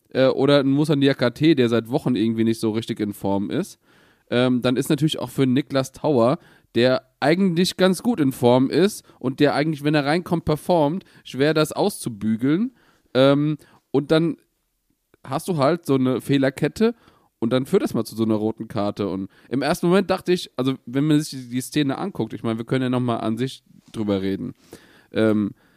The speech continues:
weil eigentlich ist das Foul ja nicht super hart.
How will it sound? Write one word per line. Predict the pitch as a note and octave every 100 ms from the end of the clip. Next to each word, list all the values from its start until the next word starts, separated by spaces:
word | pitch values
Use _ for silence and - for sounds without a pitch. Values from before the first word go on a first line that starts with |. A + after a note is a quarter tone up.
| _
weil | - A2+ A2 _ _ _ _ _
eigentlich | C#3 A#3 G3 E3 E3 - -
ist | D#3 -
das | D3
Foul | - B2+ C#3 C#3
ja | C3
nicht | C3+ A#2
super | B2 - B2+
hart. | A#2+ G2+ F#2